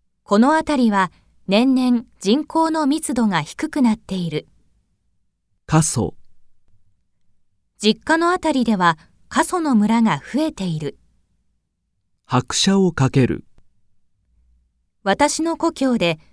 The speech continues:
Speaker 1: 少子化が過疎化に拍車をかけている。
Speaker 2: 至って。
Speaker 1: おかげさまで実家の両親は至って元気です。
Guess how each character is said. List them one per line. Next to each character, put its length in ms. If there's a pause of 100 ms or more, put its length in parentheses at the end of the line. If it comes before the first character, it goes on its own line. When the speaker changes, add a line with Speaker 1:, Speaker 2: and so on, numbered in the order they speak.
(160)
Speaker 1:
少 300
子 160
化 140
が 180
過 160
疎 160
化 120
に 140
拍 300
車 200
を 60
か 140
け 160
て 100
い 160
る。 160 (1120)
Speaker 2:
至 300
っ 60
て。 420 (1700)
Speaker 1:
お 100
か 120
げ 140
さ 160
ま 140
で 160 (360)
実 240
家 140
の 140
両 180
親 300
は 160 (220)
至 260
っ 40
て 280
元 260
気 160
で 140
す。 220